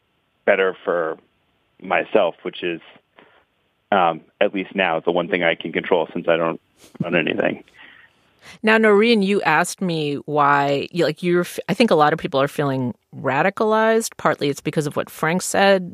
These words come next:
Speaker 2: I myself look back at those years and think, "Why? Like, why was <laughs> that the structure that I lived in? Why did I think it was okay? Why did I think it w-, it would never change?" Um,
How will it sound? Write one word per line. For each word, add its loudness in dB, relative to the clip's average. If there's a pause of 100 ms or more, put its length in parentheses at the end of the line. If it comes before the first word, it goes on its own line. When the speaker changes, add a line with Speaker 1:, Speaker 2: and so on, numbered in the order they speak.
(140)
Speaker 2:
I 0
myself 0
look 0
back 0
at -4
those 0
years 2
and -4
think, -8
"Why? 0 (280)
Like, 0
why 6
was 0
<laughs> -
that 4
the -8
structure 2 (320)
that 2
I 6
lived 2
in? 2
Why 0
did -2
I -2
think -4
it -6
was -6
okay? -2
Why -2
did -2
I -4
think -10
it -6
w-, -16
it -2
would -4
never -2
change?" -2 (260)
Um, 2